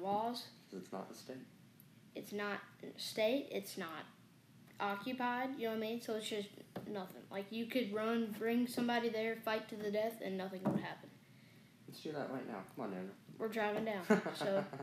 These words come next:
Speaker 1: If you didn't know, we're doing the podcast on the road right now, on the way to that little triangle.
Speaker 2: <laughs>
Speaker 1: But no, I'm,
Speaker 2: Hold on.
Speaker 1: we're probably gonna talk about that next week. I'm gonna do a little bit of research on it, 'cause it's very interesting.
Speaker 2: That'd be awesome. We should definitely
Speaker 1: You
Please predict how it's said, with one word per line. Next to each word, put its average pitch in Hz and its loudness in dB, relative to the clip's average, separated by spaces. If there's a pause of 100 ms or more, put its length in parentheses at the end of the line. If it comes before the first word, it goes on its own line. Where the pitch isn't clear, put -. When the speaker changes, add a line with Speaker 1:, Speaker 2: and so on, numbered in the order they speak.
(580)
Speaker 1:
If - -18
you 233 4
didn't 302 10
know, 262 8
we're 220 2
doing 226 4
the 220 -2
podcast 247 0
on 220 2
the 262 2
road 339 8
right 196 6
now, 196 2
on 262 8
the 269 10
way 311 10
to 233 2
that 180 4
little 190 -2
triangle. - -2
Speaker 2:
<laughs> - -12 (1040)
Speaker 1:
But 254 8
no, 254 10
I'm, 220 6
Speaker 2:
Hold 190 0
on. 226 2
Speaker 1:
we're 285 10
probably 277 8
gonna 214 -2
talk 220 2
about 202 2
that 202 4
next 196 2
week. 196 2
I'm 196 2
gonna 202 2
do 208 4
a 196 2
little 196 2
bit 196 0
of 190 -10
research 196 -4
on 185 -4
it, - -8
'cause 240 0
it's 392 0
very 277 8
interesting. 202 0
Speaker 2:
That'd - 2
be 107 6
awesome. 131 0
We 110 -4
should - -10
definitely 233 -2
Speaker 1:
You 254 4